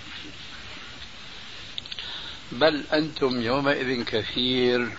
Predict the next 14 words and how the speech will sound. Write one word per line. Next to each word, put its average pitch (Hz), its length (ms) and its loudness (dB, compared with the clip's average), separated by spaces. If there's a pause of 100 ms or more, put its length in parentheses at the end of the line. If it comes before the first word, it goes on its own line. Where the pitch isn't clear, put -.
(1040)
ولكنكم 139 960 4
غثاء 120 840 4
كغثاء 117 680 4
السيل، 127 560 10 (1600)
ولينزعن 143 960 8
الله 127 760 8 (160)
الرهبة 120 800 6
من 110 180 0
صدور 127 540 6
عدوكم 127 920 4 (1120)
وليقذفن 123 1500 6 (220)
في 120 160 6
قلوبكم 120 920 4
الوهن". 107 600 6